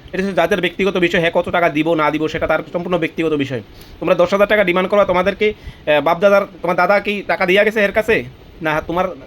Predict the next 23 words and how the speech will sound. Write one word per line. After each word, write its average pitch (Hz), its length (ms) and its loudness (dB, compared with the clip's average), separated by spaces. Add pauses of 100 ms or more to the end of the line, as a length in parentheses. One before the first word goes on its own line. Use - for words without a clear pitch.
দেওয়া, 180 240 4
তোমার 175 220 0
টাকা 180 180 0
আছে? 175 280 -2 (540)
না, 208 240 0
না, 160 100 2
তোমার 180 220 -2 (160)
বাপদাদারা 165 460 2
টাকা 185 200 0
ওর 185 100 4
কাছে 190 140 -4
দিয়া 185 180 2
গেছে, 190 100 -2
ওর 185 60 -2
সম্পদ 175 300 -2
ওর 175 100 2
কাছে 180 160 0
আছে? 180 300 0 (340)
হ্যাঁ 190 180 0 (420)
ভাই, 185 220 2 (420)
ভালোবাসার 196 440 4
মাধ্যমে 196 380 0 (380)
দাও, 269 240 2